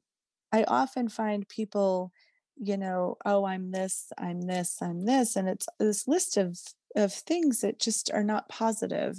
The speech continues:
And, you know, kinda look at your list and get rid of it, because most of that stuff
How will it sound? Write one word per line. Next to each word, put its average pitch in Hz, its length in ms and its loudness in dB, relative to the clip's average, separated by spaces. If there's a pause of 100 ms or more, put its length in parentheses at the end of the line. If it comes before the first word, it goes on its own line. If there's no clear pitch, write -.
And, 190 380 -4 (720)
you 254 80 2
know, 285 120 4
kinda 392 320 -2
look 359 200 -2
at 349 100 0
your 285 180 4
list 247 600 2 (280)
and 240 120 0
get 370 160 -2
rid 285 180 4
of 233 100 2
it, 185 140 0
because - 280 -2
most 311 240 0
of 302 80 0
that - 200 -2
stuff 269 540 -2